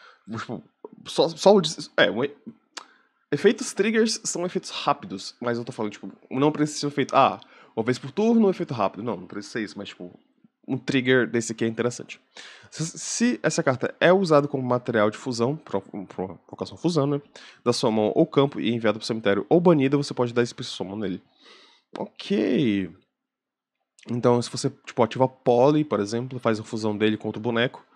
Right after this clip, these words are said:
aí ele vem especial do Grave. Legal, porque não tem nenhuma forma realmente, né, de você trazer ele especial de outra fo-, de, de uma forma mais fácil,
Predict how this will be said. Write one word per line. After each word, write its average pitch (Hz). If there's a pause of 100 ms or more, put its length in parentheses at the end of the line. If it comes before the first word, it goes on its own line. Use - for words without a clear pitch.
(400)
aí 107
ele 104
vem 107
especial 104
do 107
Grave. 98 (380)
Legal, 104
porque 170
não 190
tem 175
nenhuma 180
forma 151
realmente, 131
né, 123
de 117
você 117 (220)
trazer 110
ele 104
especial 104
de 101
outra 107
fo-, -
de, 92
de 95
uma 101
forma 98
mais 104
fácil, -